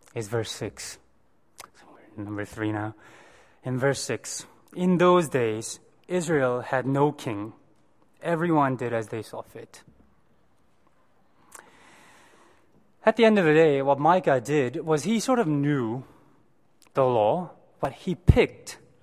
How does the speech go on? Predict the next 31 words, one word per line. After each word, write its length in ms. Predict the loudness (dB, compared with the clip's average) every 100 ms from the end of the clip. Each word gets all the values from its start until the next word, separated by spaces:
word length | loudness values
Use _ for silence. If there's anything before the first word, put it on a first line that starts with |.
| _ -10
and 220 | -6 -6
chose 500 | -2 0 0 -2 -10 -18 -14
the 80 | -10
things 280 | -4 -2 0
that 180 | 0 -2
he 80 | -4
liked. 520 | -6 -8 -12 -20 -20 _ _ _ _ _ -20 -20 -20 _
He 140 | -4
liked 280 | 0 2 2
the 80 | 0
blessing 520 | 0 -4 -4 -12 -10
bit. 360 | -12 -14 -18 -18 _ _ _ _ _ _ _
He 160 | -4 0
liked 260 | 0 2
the 80 | 0
parts 380 | 4 4 4 0
about 240 | -2 -4
the 120 | -10
ephod. 380 | -8 -10 -10 -12
He 180 | -6 -2
liked, 520 | 2 2 0 -6 -16 -18 -20 -8 -2
um, 300 | -2 -2 -8
he, 180 | -8
he, 300 | -6 -8 -6
he 140 | -6 -4
didn't, 440 | -2 0 0 2
um, 400 | 2 2 0 -8 -4
need 500 | 0 2 4 6 6
a 80 |
Levitical 640 | 6 4 2 0 0 -2 -4
priest 600 | -6 -8 -6 -10 -12